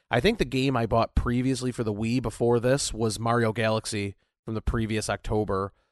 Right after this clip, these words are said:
So it was, it had been a long time since I had played a Wii, and I, and I absolutely, I, you know, played through that, all the stars and everything. So I, I was looking for a Wii game to play,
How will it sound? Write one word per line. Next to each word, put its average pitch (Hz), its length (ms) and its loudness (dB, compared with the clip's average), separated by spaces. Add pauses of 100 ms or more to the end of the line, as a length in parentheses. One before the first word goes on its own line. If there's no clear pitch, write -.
(140)
So 131 120 0
it 135 100 4
was, 160 220 6
it 160 100 4
had 156 140 4
been 135 140 2
a 120 60 -2
long 123 520 4
time 120 340 -2
since 107 180 -10
I 107 80 0
had 104 120 -2
played 110 220 -2
a 104 40 0
Wii, 104 100 -2
and 123 100 0
I, 143 220 4
and 131 100 -2
I 127 140 2
absolutely, 113 500 -4 (340)
I, 113 300 -4
you 110 140 -8
know, 101 200 -8
played 110 240 -2
through 107 180 -6
that, 107 260 0 (240)
all 110 120 0
the 98 80 -6
stars 107 340 0
and 110 60 -6
everything. 104 280 -6
So 113 120 -2
I, 135 140 4 (260)
I 165 100 8
was 156 140 4
looking 135 380 0
for 120 160 0
a 110 60 2
Wii 120 180 2
game 107 220 -4
to 95 80 -10
play, 98 440 -2